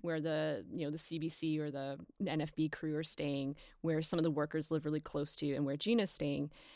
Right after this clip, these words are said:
And you have these two, a married couple that run the hotel, that own it,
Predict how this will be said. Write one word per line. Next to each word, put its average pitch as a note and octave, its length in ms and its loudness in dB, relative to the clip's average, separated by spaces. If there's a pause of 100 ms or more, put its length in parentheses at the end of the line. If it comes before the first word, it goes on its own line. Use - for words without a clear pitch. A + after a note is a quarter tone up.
(140)
And G3+ 100 6
you G3 80 8
have G#3+ 240 6
these A3 220 2
two, G#3 340 2
a F#3+ 60 8
married F#3 320 6
couple D#3+ 400 2
that C#3+ 260 2
run D#3 300 2
the D3+ 80 4
hotel, D3+ 460 -4
that - 140 -4
own D3 220 2
it, - 220 -4